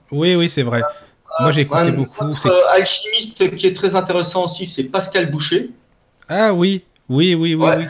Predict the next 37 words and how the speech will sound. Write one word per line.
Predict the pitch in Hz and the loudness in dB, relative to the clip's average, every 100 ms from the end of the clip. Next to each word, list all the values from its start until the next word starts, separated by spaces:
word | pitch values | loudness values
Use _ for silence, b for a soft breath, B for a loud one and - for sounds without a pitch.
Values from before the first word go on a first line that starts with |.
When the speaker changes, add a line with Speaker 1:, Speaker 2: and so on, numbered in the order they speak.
| - | -6
Speaker 1:
c'est | 131 | -6
vrai | 135 143 | -4 -4
Speaker 2:
il | 123 | 0
Speaker 1:
aussi. | |
Speaker 2:
est | 160 | 0
vraiment | 135 202 226 | 2 2 2
intéressant | 214 202 185 202 247 | 2 2 2 4 4
et | 170 | 4
humble. | 156 208 196 143 127 131 B B B _ - | 4 4 2 0 -2 -4 B B B _ -4
Euh, | 127 135 131 135 131 120 123 123 120 113 104 98 92 101 90 107 | 2 4 4 4 2 2 -2 -4 -4 -6 -8 -8 -6 -6 -6 -6
c'est, | - 143 139 139 135 | -6 -4 -2 0 0
son | - 175 | 0 0
approche | 175 170 220 220 | 0 0 -2 -2
est | 143 | -2
vraiment | 147 196 226 - | -2 0 -2 -4
très, | - 254 | -4 -2
très, | 226 196 | -2 -4
très, | 185 | -4
très | 180 170 | -4 -6
intéressante. | 156 147 139 131 208 202 | -6 -6 -4 -4 -6 -8
J'aime | 131 131 131 | -6 -2 -2
beaucoup | 180 196 - | -2 -4 -8
son | - 143 | -8 -6
approche. | 127 190 - - - _ b b b b b b b - | -6 -6 -8 -12 -20 _ b b b b b b b -6
Euh, | 127 127 151 | -2 0 -2
Speaker 1:
Oui. | 151 | -2
Speaker 2:
c'est | 139 | -2
vrai | 196 | -4
que | 165 | -4
j'ai, | 131 135 131 127 | -6 -4 -4 -4
j'ai | 135 | -4
beaucoup | 156 175 | -6 -2
regardé | 196 180 180 170 | 2 2 2 -2
quelques-unes | 170 151 143 156 143 | -6 -10 -8 -8 -6
de | |
ses | 135 139 | -4 -4
vidéos. | 135 139 175 | -2 0 2